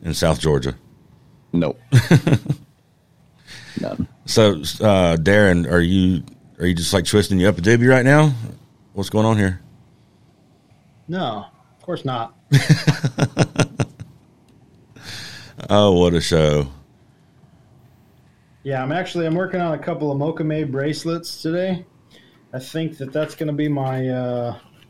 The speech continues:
Speaker 3: my Christmas item this year, the one that I push. I have sold ten bracelets in the last two weeks off of
Speaker 2: Wow.
Speaker 3: one Instagram post.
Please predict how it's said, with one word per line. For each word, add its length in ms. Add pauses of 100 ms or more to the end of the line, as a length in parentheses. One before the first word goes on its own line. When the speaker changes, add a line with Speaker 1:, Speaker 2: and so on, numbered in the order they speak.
(120)
Speaker 3:
my 60
Christmas 520
item 400
this 240
year, 260
the 80
one 160
that 80
I 100
push. 520 (1000)
I 80
have 140
sold 800 (460)
ten 380
bracelets 640
in 60
the 60
last 440
two 300
weeks 580 (440)
off 200
of 60
Speaker 2:
Wow. 340
Speaker 3:
one 120
Instagram 600
post. 400